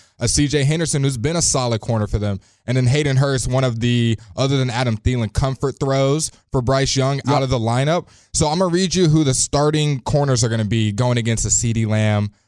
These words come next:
Speaker 1: a Brandon Cooks, and the rest of the gang.
Speaker 2: Oh, God, let's see if I know who any of these people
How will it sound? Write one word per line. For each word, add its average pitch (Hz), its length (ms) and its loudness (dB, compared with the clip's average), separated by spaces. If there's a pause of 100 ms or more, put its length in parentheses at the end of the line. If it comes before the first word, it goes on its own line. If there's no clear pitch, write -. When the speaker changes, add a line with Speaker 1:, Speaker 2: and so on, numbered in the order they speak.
(140)
Speaker 1:
a 110 60 0
Brandon 107 400 2
Cooks, 104 500 -2 (240)
and 117 140 0
the 113 60 2
rest 107 240 0
of 107 80 -2
the 98 60 -2
gang. 95 300 -2
Speaker 2:
Oh, 120 140 -4
God, 110 280 -6
let's 123 160 -4
see 127 100 -4
if 127 120 -6
I 117 80 -4
know 117 200 -2
who 113 160 -2
any 113 60 -2
of 113 60 -4
these 113 180 -4
people 110 280 -8